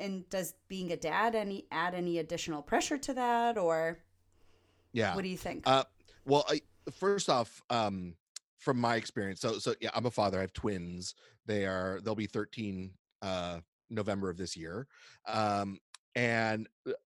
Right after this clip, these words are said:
Speaker 2: I always tell folks, like, being a dad is, being any parent,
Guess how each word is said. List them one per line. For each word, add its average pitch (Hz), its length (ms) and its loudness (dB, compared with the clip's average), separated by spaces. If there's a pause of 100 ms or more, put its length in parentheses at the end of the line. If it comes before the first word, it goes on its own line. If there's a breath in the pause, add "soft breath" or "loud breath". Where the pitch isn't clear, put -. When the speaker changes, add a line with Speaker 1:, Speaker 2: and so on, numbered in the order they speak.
(840)
Speaker 2:
I 123 260 6
always 113 260 2
tell 117 140 -2
folks, 101 340 -2
like, 87 280 -4 (460 soft breath)
being 113 460 2
a 107 100 0
dad 95 580 0
is, 85 420 -8 (640)
being 180 240 4
any 127 200 2
parent, 92 360 -4